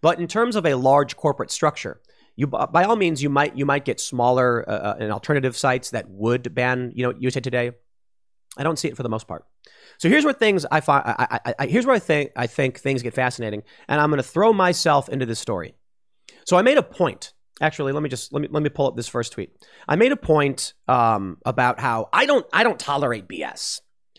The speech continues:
And the point of the tweet was quite literally to, uh, be somewhat self-deprecating in that, um, I'm a bit, uh, uh, impatient, tightly wound, and easily agitated.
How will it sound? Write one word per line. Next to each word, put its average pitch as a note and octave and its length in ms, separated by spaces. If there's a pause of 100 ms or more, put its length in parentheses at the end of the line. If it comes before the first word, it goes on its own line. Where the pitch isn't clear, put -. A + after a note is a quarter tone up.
(240)
And F3 280
the E3+ 120
point E4 180
of C4 80
the - 60
tweet G3 140
was E3 120
quite A3 300
literally D#3 680 (300)
to, D3 520
uh, B2 180
be D3+ 280
somewhat B3+ 460
self-deprecating D#3 840
in C#3 320
that, B2 360
um, G#2+ 460 (480)
I'm D#3 180
a D3+ 60
bit, F3 520 (100)
uh, C#3 40
uh, B2 400
impatient, F3+ 720
tightly F3+ 360
wound, C#3 400
and B2 160
easily C#3+ 420
agitated. G2+ 640